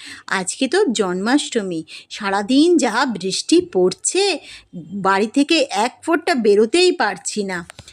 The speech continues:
তা সকালবেলায় গিয়েছিলাম একটু দোকানে, আমাদের এখানে একটি দোকান আছে দুর্গা নাম, সেই দোকানটায় এত ভিড় হয়, ঘুম থেকে উঠতে একটু দেরি হয়ে গেছে। বিম্ব উঠে আমাকে ডাকছে, "মা, তুমি যাবে না মা?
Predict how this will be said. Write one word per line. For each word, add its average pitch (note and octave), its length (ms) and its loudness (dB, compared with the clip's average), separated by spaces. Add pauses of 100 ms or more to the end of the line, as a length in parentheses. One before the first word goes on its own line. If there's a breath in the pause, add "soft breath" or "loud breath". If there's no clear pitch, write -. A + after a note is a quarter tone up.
তা G3+ 100 -10
সকালবেলায় B3+ 1000 -2 (160)
গিয়েছিলাম A#3+ 540 2
একটু C#4 220 0
দোকানে, G#3+ 500 0
আমাদের G#3 400 0
এখানে E4 260 2
একটি E4+ 160 2
দোকান B3+ 400 2
আছে C4 400 0 (300 loud breath)
দুর্গা A3+ 440 2
নাম, F#3 260 -6 (260 loud breath)
সেই F4 280 2
দোকানটায় C#4 720 0
এত - 360 -8 (180)
ভিড় A#3+ 380 4
হয়, D#4+ 380 2 (320 loud breath)
ঘুম G#3+ 280 4
থেকে D4 260 2
উঠতে C4 340 0
একটু E4 240 0
দেরি A3 340 2
হয়ে G#3+ 280 0
গেছে। F#3+ 340 -2 (360 loud breath)
বিম্ব G#3 520 4
উঠে D#4+ 480 2
আমাকে D4 300 0
ডাকছে, G#3+ 560 -2
"মা, A3 340 0 (100)
তুমি D4+ 200 6
যাবে G#3 400 0
না C4+ 140 4
মা? G#4 380 0